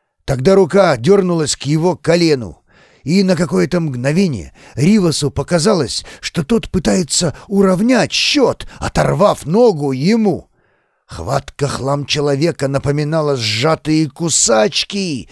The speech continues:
и Ривас стиснул зубы, чтобы не закричать. Вторая рука сомкнулась у него на колени,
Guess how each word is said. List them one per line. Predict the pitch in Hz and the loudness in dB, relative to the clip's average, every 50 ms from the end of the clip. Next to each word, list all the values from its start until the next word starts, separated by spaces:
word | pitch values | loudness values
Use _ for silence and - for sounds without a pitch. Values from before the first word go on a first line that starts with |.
| - - - - | -20 -20 -14 -6
и | 127 135 147 147 | -2 -2 0 2
Ривас | 151 165 175 170 139 147 135 - | 2 2 2 0 0 0 0 0
стиснул | - - - - _ - 208 180 139 - - 175 180 190 190 180 | 0 0 -2 -4 _ -4 -2 -2 -2 -2 -2 -2 0 0 0 0
зубы, | 165 147 135 131 147 190 233 196 160 131 117 127 | -2 -2 -4 -2 0 2 2 2 0 -2 -4 -4
чтобы | 113 - - - 156 127 147 | -6 -6 -4 -4 -4 -2 -2
не | 147 156 151 | -2 -2 -4
закричать. | 135 135 156 - - 131 156 170 139 - - 160 113 - - - - _ _ _ _ _ _ _ _ _ _ _ _ _ _ | -4 -4 -6 -6 -4 -6 -6 -4 -4 -2 -2 -2 -4 -6 -8 -18 -20 _ _ _ _ _ _ _ _ _ _ _ _ _ _
Вторая | - - - - 113 107 120 139 160 156 151 | -14 -14 -8 -6 -4 -2 0 2 2 4 2
рука | 151 160 139 - 156 147 127 101 - - - | 2 0 0 2 2 2 2 0 -4 -10 -12
сомкнулась | - - - 160 156 143 - - 135 170 190 190 165 123 - - | -6 -2 -2 -2 -2 -2 -4 -2 0 2 2 2 2 0 -2 -4
у | 117 | -6
него | 113 113 110 104 104 98 | -6 -8 -6 -6 -8 -6
на | 101 135 151 | -4 -4 -4
колени, | 139 - 165 160 156 151 143 123 98 80 76 - _ | 0 2 2 2 2 2 0 0 -2 -6 -12 -16 _